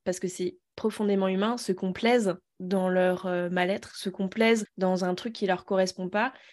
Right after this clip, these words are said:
mais parce que techniquement, notre cerveau, en fait, il est pas fait pour, euh, prendre des risques, il est pas fait pour changer, c'est extrêmement compliqué, ça demande de l'énergie. Et en fait, des fois, on préfère rester dans sa merde, <laughs> alors que,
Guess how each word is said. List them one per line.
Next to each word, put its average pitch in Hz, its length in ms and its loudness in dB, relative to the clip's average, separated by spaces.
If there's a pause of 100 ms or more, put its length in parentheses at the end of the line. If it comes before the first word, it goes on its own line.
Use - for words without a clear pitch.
(120)
mais 185 100 -2
parce 180 180 2
que 196 80 0
techniquement, 214 540 0
notre 185 180 2
cerveau, 185 260 0
en 185 80 0
fait, 180 260 -6
il 170 100 -4
est 151 60 -4
pas 175 140 2
fait 196 200 -2
pour, 175 260 -8
euh, 143 100 0
prendre 190 260 -2
des 185 120 4
risques, 190 260 0
il 170 60 -4
est 170 60 -2
pas 185 160 0
fait 208 140 2
pour 202 220 -8
changer, 190 480 0
c'est 165 260 -8
extrêmement 202 500 0
compliqué, 202 480 -2
ça 202 160 0
demande 196 260 4
de 196 80 6
l'énergie. 196 560 4 (380)
Et 254 40 10
en 247 60 8
fait, 233 160 6
des 208 160 8
fois, 214 160 8
on 208 40 6
préfère 190 300 4
rester 196 260 2
dans 190 140 2
sa 180 160 0
merde, 208 420 2 (240)
<laughs> - 220 -2
alors 196 300 12
que, 226 260 10